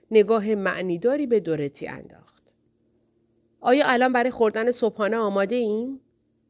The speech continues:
یا اینکه دلایل دیگری برای تأخیر وجود دارد؟» دورتی گفت: «فکر می‌کنم همه چیز اینجا هست، پدر. بهتر است مراسم دعا و شکرگزاری قبل از صبحانه را شروع کنیم.» کشیش سرود نیایش را خواند.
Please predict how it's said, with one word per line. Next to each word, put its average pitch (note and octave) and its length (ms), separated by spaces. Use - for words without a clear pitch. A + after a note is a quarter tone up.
یا A3 80
اینکه A#3 220
دلایل G#3+ 460
دیگری G#3+ 360
برای C4 240
تأخیر F#3+ 380
وجود E3 360
دارد؟» D#3+ 480
دورتی C#4 320
گفت: C4+ 300
«فکر D#4 260
می‌کنم B3 320
همه G#3+ 240
چیز A3+ 220
اینجا G3 240
هست، G3+ 320
پدر. F#3 300
بهتر C4 300
است B3 160
مراسم G#3 420
دعا F#3+ 260
و G3+ 100
شکرگزاری F#3 760
قبل F#3+ 300
از F3 120
صبحانه F3+ 460
را F3+ 120
شروع - 360
کنیم.» - 300
کشیش D#4 400
سرود A#3+ 380
نیایش F#3+ 640
را D#3 80
خواند. A2+ 540